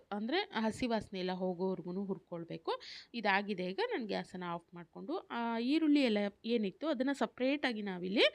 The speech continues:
ಪೇಸ್ಟ್ ರೀತಿ ಮಾಡ್ಕೊಳ್ಬೇಕಾಗತ್ತೆ. ಆ, ನಾನಿಲ್ಲಿ,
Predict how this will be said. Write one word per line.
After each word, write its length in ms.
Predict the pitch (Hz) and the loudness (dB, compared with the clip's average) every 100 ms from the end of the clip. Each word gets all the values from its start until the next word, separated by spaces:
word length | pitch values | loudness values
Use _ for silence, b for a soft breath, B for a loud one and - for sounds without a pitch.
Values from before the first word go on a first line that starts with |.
| B B B | B B B
ಪೇಸ್ಟ್ 360 | 254 285 - - | 0 0 0 -4
ರೀತಿ 220 | 220 294 | -4 -2
ಮಾಡ್ಕೊಳ್ಬೇಕಾಗತ್ತೆ. 1120 | 339 180 170 185 180 - 165 160 165 302 494 - B B B B - | -2 -2 -2 -4 -4 -6 -8 -8 -4 0 0 -2 B B B B -2
ಆ, 380 | 226 220 226 - - | 2 2 0 -2 -2
ನಾನಿಲ್ಲಿ, 640 | 233 233 302 453 - - | 0 2 4 2 -2 -18